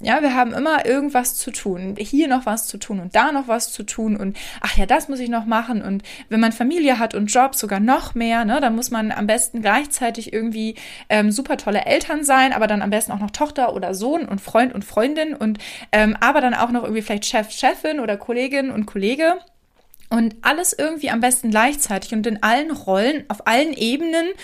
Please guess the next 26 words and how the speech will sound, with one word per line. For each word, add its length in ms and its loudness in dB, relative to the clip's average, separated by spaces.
am 100 2
besten 260 4
noch 120 2
irgendetwas 560 0
anderes 440 0
und 120 -6
verschiedene 500 -2
Dinge. 380 -2
Und 340 0
Hauptsache, 360 -2
wir 180 -2
tun 560 2
Dinge, 400 -6
ja, 340 -2
so. 280 -6
Dieses, 300 0
weil 220 2
wir 100 4
sonst 260 2
das 200 0
Gefühl 460 2
haben, 320 -2
wenn 140 0
wir 100 0
etwas 340 -4
nicht 280 -6